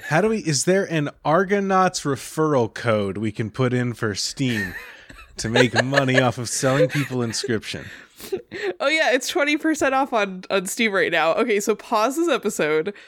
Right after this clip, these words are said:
Speaker 2: If, if the, uh, if the Lunar New Year sale is still on,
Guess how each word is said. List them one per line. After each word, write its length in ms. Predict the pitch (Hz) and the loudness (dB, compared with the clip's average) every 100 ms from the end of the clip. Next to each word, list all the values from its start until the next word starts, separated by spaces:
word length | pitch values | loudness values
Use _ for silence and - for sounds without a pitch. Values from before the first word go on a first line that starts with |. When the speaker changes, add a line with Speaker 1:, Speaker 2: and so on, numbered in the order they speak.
| - _ _ _ - | -20 _ _ _ -2
Speaker 2:
If, 220 | 214 - - - | -2 -2 -14 -2
if 260 | 208 214 | -2 0
the, 220 | 226 220 202 | 0 2 2
uh, 140 | 190 | 2
if 240 | 185 220 | 2 2
the 120 | 226 202 | 2 0
Lunar 460 | 196 214 254 269 | 2 0 2 0
New 180 | 247 214 | 2 2
Year 340 | 214 196 185 | 2 2 0
sale 500 | 202 - 160 165 165 | 0 0 2 2 2
is 200 | - 180 | 0 -2
still 420 | - - 190 196 202 | -4 -2 0 2 0
on, 640 | 160 151 143 147 175 | 0 0 -2 -2 -4